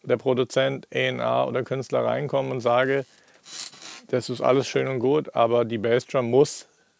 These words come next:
drei bis sechs D B lauter zu sein. Zeig mir, wie du das machst.“ „Ja, du,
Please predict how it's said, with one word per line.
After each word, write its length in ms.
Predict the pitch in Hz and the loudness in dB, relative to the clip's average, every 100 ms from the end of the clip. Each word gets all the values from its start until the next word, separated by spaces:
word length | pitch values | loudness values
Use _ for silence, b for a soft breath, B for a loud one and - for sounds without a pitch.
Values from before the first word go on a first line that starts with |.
| _ _ _ _ _ | _ _ _ _ _
drei 260 | - 113 123 | 0 2 4
bis 220 | 104 - | 2 0
sechs 260 | 117 107 - | 0 0 0
D 120 | 117 | 0
B 140 | 113 | 2
lauter 400 | 110 110 110 110 | 2 2 2 -2
zu 140 | 101 101 | -12 -10
sein. 380 | 98 101 101 - - b b b b | -8 -10 -14 -20 -20 b b b b
Zeig 400 | - 120 120 - | 2 6 6 4
mir, 240 | 135 131 110 | -4 -4 -2
wie 140 | 120 | -2
du 120 | 117 | -2
das 340 | 107 110 107 - | -4 -4 -6 -6
machst.“ 420 | 107 - - - - _ _ _ _ _ _ _ _ _ | -8 -8 -20 -20 -20 _ _ _ _ _ _ _ _ _
„Ja, 200 | 117 113 | -4 0
du, 200 | 127 123 | 0 -2